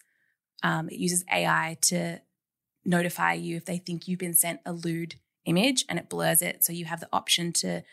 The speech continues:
view that or not view that or report it or you know, it's really targeted at non-consensual image sharing. If it's,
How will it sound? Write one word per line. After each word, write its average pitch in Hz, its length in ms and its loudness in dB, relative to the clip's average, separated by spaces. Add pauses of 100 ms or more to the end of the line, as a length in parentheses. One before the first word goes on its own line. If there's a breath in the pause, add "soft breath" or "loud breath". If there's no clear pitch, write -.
(280 soft breath)
view 170 200 2
that 165 240 4
or 170 60 -6
not 165 240 -6
view 170 140 -4
that 165 200 -2
or 170 80 -12
report 170 380 -8
it 170 220 -6
or 165 280 -10 (340)
you 185 100 -2
know, 165 120 0
it's - 160 -2
really 165 160 -2
targeted 170 480 -4 (140)
at - 120 -4
non-consensual 170 920 -4
image 175 260 -8
sharing. 226 420 -2
If - 140 -14
it's, - 220 2